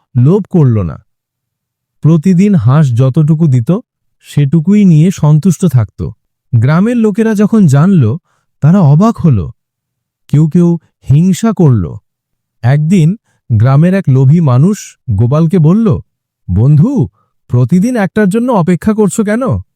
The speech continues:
হাঁসের ভেতর নিশ্চয়ই অনেক সোনার ডিম আছে।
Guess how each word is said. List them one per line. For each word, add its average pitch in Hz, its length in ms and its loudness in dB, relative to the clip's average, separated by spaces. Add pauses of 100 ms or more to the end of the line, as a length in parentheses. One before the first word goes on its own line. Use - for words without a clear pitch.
(320)
হাঁসের 151 460 -2
ভেতর 156 260 0
নিশ্চয়ই 180 420 0
অনেক 175 300 -2
সোনার 165 360 -2
ডিম 196 180 -2
আছে। 127 360 -4